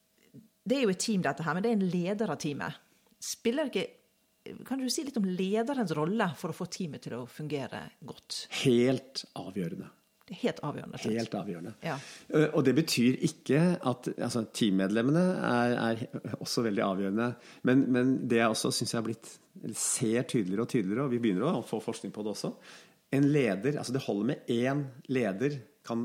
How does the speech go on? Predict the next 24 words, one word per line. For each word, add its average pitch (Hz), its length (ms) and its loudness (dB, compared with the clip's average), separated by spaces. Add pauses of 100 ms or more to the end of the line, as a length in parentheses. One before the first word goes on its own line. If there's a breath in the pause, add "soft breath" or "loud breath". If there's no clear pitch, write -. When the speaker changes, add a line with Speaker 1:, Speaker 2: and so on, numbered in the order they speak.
Speaker 2:
ødelegge 92 540 -4
et - 120 -20
team 107 300 -6
ganske 110 400 -12 (320)
ettertrykkelig. - 480 -12 (720 soft breath)
Lederen 131 400 4
greier 135 180 2
nok 107 140 -4
ikke 135 160 -2
å 143 80 4
løfte - 340 -4
teamet 104 400 -4
til 123 80 -8
himmels 98 560 -2
alene, 120 320 0
da 113 80 0
må 123 140 0
du 123 80 -4
ha 127 100 -2
med 90 140 -6
deg 95 160 -4
de - 20 -2
andre 101 240 -6
også. 120 220 -4